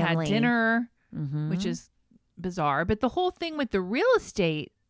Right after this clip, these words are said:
Speaker 1: Mm-hmm.
Speaker 2: also was an issue
Speaker 1: Yeah.
Speaker 2: because Mauricio was working for Hilton and Highland, right?
Speaker 1: Mm-hmm.
Speaker 2: Rick Hilton's real estate company. He broke off.
Speaker 1: Started
Speaker 2: And
Speaker 1: his
Speaker 2: when
Speaker 1: own.
Speaker 2: he started his own,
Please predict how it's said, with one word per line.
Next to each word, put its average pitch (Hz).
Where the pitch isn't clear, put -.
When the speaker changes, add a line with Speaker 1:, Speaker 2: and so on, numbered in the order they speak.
Speaker 1:
Mm-hmm. 147
Speaker 2:
also 240
was 180
an 165
issue 160
Speaker 1:
Yeah. 160
Speaker 2:
because 185
Mauricio 226
was 208
working 196
for 175
Hilton 220
and 180
Highland, 185
right? 170
Speaker 1:
Mm-hmm. 190
Speaker 2:
Rick 202
Hilton's 196
real 208
estate 220
company. 170
He 254
broke 220
off. 208
Speaker 1:
Started 160
Speaker 2:
And 208
Speaker 1:
his 202
Speaker 2:
when 208
Speaker 1:
own. 202
Speaker 2:
he 202
started 208
his 180
own, 247